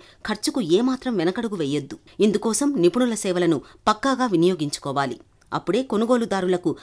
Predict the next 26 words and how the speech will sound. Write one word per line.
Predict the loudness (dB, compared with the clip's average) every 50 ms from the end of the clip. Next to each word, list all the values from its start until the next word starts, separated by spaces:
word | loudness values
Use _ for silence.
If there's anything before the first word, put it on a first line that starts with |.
| -18 -20 -4 0
అన్ని | 2 4 4 4
రకాలుగా | 2 0 -2 -2 -2 -2 -2 -2
నప్పే | -2 -4 -4 -4 -4 -2
నిర్మాణాన్ని | -2 0 -2 -2 -4 -2 -2 0 -2 0
అందించడానికి | 0 0 -2 -2 -4 -6 -6 -6 -6 -6 -8 -10
కుదురుతుంది. | _ -4 -4 -4 -4 -6 -6 -6 -6 -6 -10 _ _ _ _ _ _
మరి | 0 2 2 0 -4 -4 -12 -20 -12 0 2
అలాంటి | 2 4 4 2 0 -2
కట్టడాలను | -4 -4 -4 -4 -2 -2 -2 0 0 0 -2 -2 -4 -6 -2 0
ప్రణాళికాబద్ధంగా | 2 2 2 2 0 -2 -2 -4 -2 -2 -4 -4 -2 -4 -4 -4 -4 -2 -2
చేపడుతుందన్న | -2 -2 -2 -6 -6 -2 -2 0 0 0 -2
ఖ్యాతినార్జించింది | -4 -6 -4 -4 -4 -2 0 -2 -2 -2 -2 -2 -4 -4 -2 -2 -4 -4 -4 -6 -10 -10 -14 -20 -20 -20 -12 _
ఎస్ | 4 4 4 4 0
అండ్ | 2 2
ఎస్ | 0 0 -2 -4
గ్రీన్ | 0 0 0 0 0
ప్రాజెక్ట్స్. | -4 -4 -6 -6 -4 -6 -8 -6 -6 -6 -6 -8 _ _ _ -20 _ _ _ 0
ఈ | 0 0
సంస్థ | 2 0 0 0 0 -4 -4 -4 -4 -4 -4 -8 -20 -14 _ -2 -2
గత | 0 0
ఒకటిన్నర | -2 0 -2 0 0 2 2 2 2 0
దశాబ్దం | -2 -2 -2 -2 -4 -6 -4 -4 0 2
నుంచి | 2 0 0 -2 -8 -8 -12 -16 -20 -20 _ 0
ఎక్కడ | 0 0 0 -4 -4 -4
ప్రాజెక్ట్ని | -2 -2 -2 -2 -2 -4 -6 -8 -8 -10
ప్రారంభించినా | -8 -8 -8 -6 -6 -4 -4 -4 -4 -2 -2 -2 -2 -2 -4